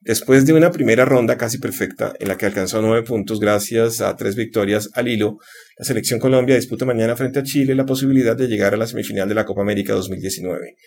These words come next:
¿Cuáles son las probabilidades de victoria de nuestro país?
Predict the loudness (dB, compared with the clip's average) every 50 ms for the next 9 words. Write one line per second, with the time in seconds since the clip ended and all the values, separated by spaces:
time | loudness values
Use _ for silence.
0 | _ -20 -20 -20 _ _ 0 2 2 4 4 4 4 4 4 4 2 -2 -2 0
1 | 2 2 2 2 0 0 0 2 2 2 2 2 0 -2 -2 -2 -2 0 0 2
2 | 2 2 0 0 -2 -6 -6 -6 -4 -2 -2 -2 -2 -4 -6 -12 _